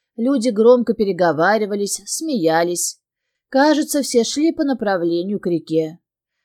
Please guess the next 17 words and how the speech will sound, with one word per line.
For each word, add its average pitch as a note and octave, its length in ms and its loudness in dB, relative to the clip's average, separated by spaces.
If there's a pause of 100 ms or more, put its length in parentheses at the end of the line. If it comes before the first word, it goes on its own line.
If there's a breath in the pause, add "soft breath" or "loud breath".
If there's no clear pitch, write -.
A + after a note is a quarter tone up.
(120)
Нас E4 240 0
обогнали C4+ 540 2
двое A#3+ 360 6
мужчин B3+ 440 -2
с - 160 -6
факелами, A#3 640 -2
обдав A3 600 -2
запахом A3+ 720 -4
немытых A#3+ 560 -2
тел. C#3+ 360 -4 (640)
Раздались B3 600 2
приветствия. F3+ 880 0 (460)
Я G3+ 200 -2
тоже D4 380 0
пробормотала G3 720 -4
что-то G3+ 380 -6
вроде G3+ 460 -4